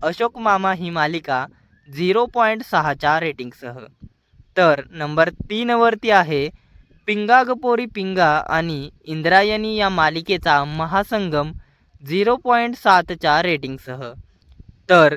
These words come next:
नंबर दोन वरती आहे आई तुळजाभवानी ही मालिका झिरो पॉइंट नऊच्या रेटिंगसह. तर कलर्स मराठी वाहिनीची नंबर वन मालिका बनली आहे नेहमीप्रमाणेच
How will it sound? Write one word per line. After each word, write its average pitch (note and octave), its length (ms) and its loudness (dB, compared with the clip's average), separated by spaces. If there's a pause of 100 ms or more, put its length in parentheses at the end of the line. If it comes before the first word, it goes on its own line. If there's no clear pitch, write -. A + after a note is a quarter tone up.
नंबर E3+ 320 2
दोन G#3 320 6
वरती B3 320 2
आहे F3 380 6 (400)
आई E3 260 4 (120)
तुळजाभवानी G#3 760 4
ही F3 160 -4
मालिका D3 600 2 (200)
झिरो F#3 320 0
पॉइंट G#3+ 380 0
नऊच्या D#3+ 440 2
रेटिंगसह. C3+ 640 -6 (720)
तर F#3 260 6 (400)
कलर्स C4+ 340 4
मराठी B3+ 380 2
वाहिनीची F#3+ 680 0
नंबर D#3+ 440 0
वन F#3+ 160 -2
मालिका F#3 400 2
बनली D#3+ 420 0
आहे D#3+ 380 2 (140)
नेहमीप्रमाणेच F#3 1080 -4